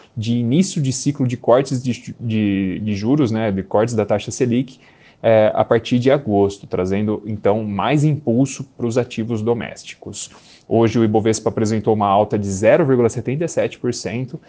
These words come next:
encerrou a sessão aos cento e quinze mil quatrocentos e oitenta e oito pontos, com um giro financeiro de vinte e oito vírgula seis bilhões, um giro forte, apesar da sessão pré-feriado, não é o que a gente t-, estava enta-, até então acostumado a ver, né?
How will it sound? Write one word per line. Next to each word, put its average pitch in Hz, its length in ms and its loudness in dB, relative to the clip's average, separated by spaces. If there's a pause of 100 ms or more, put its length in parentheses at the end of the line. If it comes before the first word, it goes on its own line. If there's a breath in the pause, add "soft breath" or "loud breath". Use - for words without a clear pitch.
(180 soft breath)
encerrou 113 360 0
a - 20 2
sessão 110 480 -2
aos 110 280 -2
cento 135 240 -4
e 127 40 0
quinze 120 300 -4
mil 120 400 -2
quatrocentos 117 760 -2
e 113 60 -2
oitenta 110 320 -4
e 107 40 0
oito 104 260 -2
pontos, 127 400 -4
com 135 180 -2
um 131 60 0
giro 131 200 2
financeiro 139 540 0
de 131 140 0
vinte 151 360 -2
e 180 60 2
oito 147 300 2
vírgula 147 320 0
seis 135 240 0
bilhões, 117 420 -2
um 98 80 -4
giro 113 240 -2
forte, 120 480 2 (320 loud breath)
apesar 113 400 2
da 123 100 2
sessão 120 380 -2
pré-feriado, 110 960 2 (240 loud breath)
não 107 240 -2
é 101 40 4
o 104 60 4
que 107 100 -4
a 110 40 0
gente 107 260 -6
t-, - 160 -12
estava 104 380 0
enta-, 101 300 -2 (180)
até 101 180 -6
então 104 220 -4
acostumado 101 720 -8
a 107 160 -2
ver, 107 300 -12
né? 90 180 -16